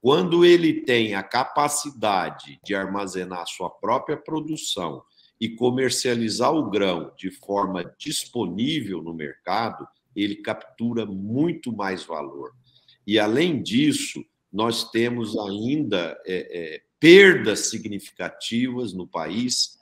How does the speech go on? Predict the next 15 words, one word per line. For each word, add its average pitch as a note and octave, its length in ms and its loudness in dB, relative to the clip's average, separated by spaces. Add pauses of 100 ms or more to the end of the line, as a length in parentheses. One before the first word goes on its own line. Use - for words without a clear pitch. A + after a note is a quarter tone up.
(340)
é, - 120 -10
por A2 180 -6
falta G#2 420 0
de F#2+ 140 -4
armazéns F2 540 -4
adequados, F2+ 1200 -6
por, E2+ 280 -10 (380)
é, C2+ 140 -20
má F2+ 640 -2
acondicionamento E2+ 920 -10
dos D#2 220 -16
grãos F#2+ 580 -4
e D#2+ 60 -14
tal. C2 300 -16
Então, G2 340 -6